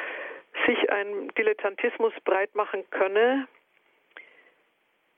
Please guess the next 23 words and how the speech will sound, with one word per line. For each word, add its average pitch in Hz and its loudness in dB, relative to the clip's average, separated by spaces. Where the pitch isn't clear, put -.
Das 202 2
heißt, 226 2
da 208 4
es 202 -2
keine 220 2
bestimmte 233 0
Methode 208 2
gibt, - -4
die 196 4
Welt 196 4
anzuschauen, 196 2
sondern 202 0
da 202 2
die 208 -4
Methode 208 0
beruht 208 2
auf 190 2
der - 2
eigenen 208 2
Begabung, 208 0
auf - 0
der - 2
eigenen, 196 0